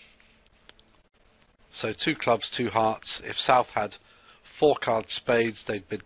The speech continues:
two spades over two hearts rather than two no trumps. And now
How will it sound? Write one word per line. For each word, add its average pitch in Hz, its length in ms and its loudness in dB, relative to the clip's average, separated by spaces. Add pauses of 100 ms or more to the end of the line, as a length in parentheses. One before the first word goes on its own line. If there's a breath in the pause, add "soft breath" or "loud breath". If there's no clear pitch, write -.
two 123 180 -2
spades 120 500 4
over 101 180 -4
two 101 280 -8
hearts 101 360 -2
rather 107 320 0
than 98 180 -10
two - 180 -6
no 98 120 -8
trumps. - 540 -6 (2750 soft breath)
And 113 240 -2
now 107 420 4